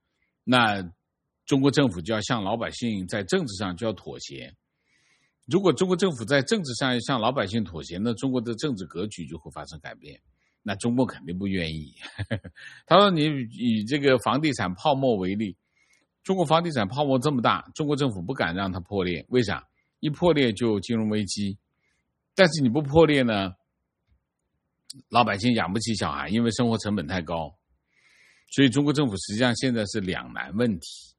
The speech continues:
啊，两难问题。那这两天的数据，一些经济数据出来啊，陆陆续续都可以看出中国经济到底有多险恶。那网上有个帖子是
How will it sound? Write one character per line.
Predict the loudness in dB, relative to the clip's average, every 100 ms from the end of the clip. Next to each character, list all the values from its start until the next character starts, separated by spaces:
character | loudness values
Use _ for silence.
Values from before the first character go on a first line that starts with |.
| _
啊， | _ -20 -18
两 | -18 -18
难 | -20 -16
问 | -14 -16
题。 | -20 -20 _ _ _ _ _ _ _ _
那 | 2 4
这 | 6
两 | 4 4
天 | 2 0 0
的 | -2
数 | -2 -4
据， | -2 0 0 0 -2 -6 -8
一 | -6 -4
些 | 0 2
经 | 2 -2
济 | -2 -4
数 | -2 -2
据 | 0 -2
出 | -2 -4 0
来 | 2 0 -4 -14 _
啊， | _ -14 0
陆 | 2
陆 | 4 2
续 | 2 -4
续 | -4 -2
都 | -2
可 | 0
以 |
看 | -2 0 0
出 | 0 -4 -8 _ -20 -20 _ _
中 | 0 4
国 | 6 4
经 | 4 2
济 | 2
到 | 4 4
底 | 4
有 | 0
多 | 2 0
险 | 0 -4 -2
恶。 | 0 0 -2 _ _ _ _ _ -2
那 | 4 4
网 | 4 2
上 | 4 6
有 | 6
个 | 4
帖 | 2 -2 -8 -8
子 | -6
是 | -4